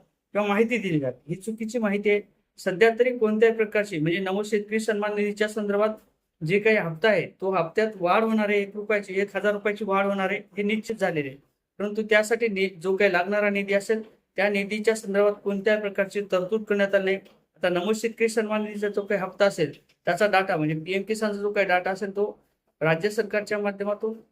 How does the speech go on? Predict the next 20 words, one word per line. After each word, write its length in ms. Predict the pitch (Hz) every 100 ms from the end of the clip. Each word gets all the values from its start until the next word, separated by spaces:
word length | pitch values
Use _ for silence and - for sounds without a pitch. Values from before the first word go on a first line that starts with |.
| _ _ _ _ 185
केंद्र 220 | 190 226
सरकारला 440 | 226 220 220 214
पाठवला 360 | 214 202 202 196
जाईल 220 | 196 196 196
आणि 160 | 190
केंद्र 260 | 190 185 208
सरकारच्या 460 | 214 214 214 208 202
माध्यमातून 460 | 196 202 202 208
जो 100 | 202
काही 180 | 196 196
निधी 240 | 196 185 208
लागेल 280 | 190 160 143 _ _ _
त्याचे 220 | 185 208
वितरण 400 | 208 196 220 226
करण्यासाठी 480 | 220 220 214 226 220
मंजुरी 360 | 208 190 220 220
दिली 240 | 214 208
जाईल 180 | 208 214 - _ _
आणि 180 | 175 185
त्यानंतर 600 | 185 214 247 226 220